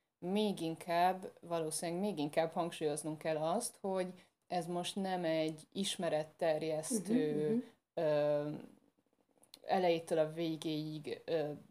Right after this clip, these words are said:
Speaker 1: minden részletében bemutató, ö, beszélgetés lesz a meditációról.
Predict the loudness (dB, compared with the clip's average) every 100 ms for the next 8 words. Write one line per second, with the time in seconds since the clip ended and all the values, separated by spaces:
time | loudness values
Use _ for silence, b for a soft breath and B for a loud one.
0 | -12 -6 -2 -2 -2 -4 -4 -6 -4 -2
1 | 0 0 -2 -8 -8 -2 -2 -2 -6 -8
2 | -8 -8 -6 -6 -10 _ _ _ _ -10
3 | -8 -6 -4 -4 -4 -6 -10 _ _ _
4 | -4 -4 2 4 4 2 0 -2 -2 -2
5 | 0 -2 -2 -4 -4 -2 -2 -2 -2 0
6 | 2 2 2 2 0 -4